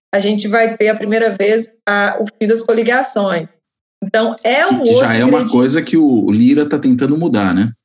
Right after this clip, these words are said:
Speaker 1: Exatamente, tá tentando, né? Espero que não seja exitoso, porque eu acho que ia ser interessante a gente ver essa experiência também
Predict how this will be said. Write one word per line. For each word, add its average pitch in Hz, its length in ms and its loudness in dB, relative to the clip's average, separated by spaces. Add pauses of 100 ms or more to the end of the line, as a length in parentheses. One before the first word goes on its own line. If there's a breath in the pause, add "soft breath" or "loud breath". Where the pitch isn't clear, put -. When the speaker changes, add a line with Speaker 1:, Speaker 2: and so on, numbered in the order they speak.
(840)
Speaker 1:
Exatamente, 247 720 0
tá - 140 -6
tentando, 269 760 0 (320)
né? 208 440 -2 (200)
Espero 220 260 -2
que 247 80 -2
não 240 160 0
seja 226 260 2
exitoso, 208 560 -2
porque - 220 -6
eu 214 40 0
acho 208 220 -2
que 226 80 -2
ia 220 60 2
ser 214 140 -2
interessante 214 540 0
a 220 60 -2
gente 208 260 -2
ver 202 140 -2
essa 190 160 0
experiência 208 560 -2
também 202 400 -4